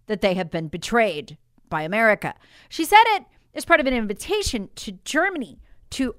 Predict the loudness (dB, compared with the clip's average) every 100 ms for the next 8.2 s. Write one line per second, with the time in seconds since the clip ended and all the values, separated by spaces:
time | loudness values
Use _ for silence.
0 | 2 2 2 -4 -6 -4 -4 -4 0 0
1 | 0 -6 -10 _ -20 -20 _ 0 0 -2
2 | -6 -14 _ -6 2 2 2 -2 -4 -2
3 | -2 -2 -8 -10 _ -6 -4 -4 -4 -2
4 | -2 -2 -6 -12 -10 -2 -2 0 -6 -8
5 | -16 _ _ -20 -20 -20 _ 2 2 2
6 | 0 -4 -4 -2 0 -2 -6 -10 -14 -12
7 | -6 -6 -6 -6 -2 0 0 0 6 8
8 | 8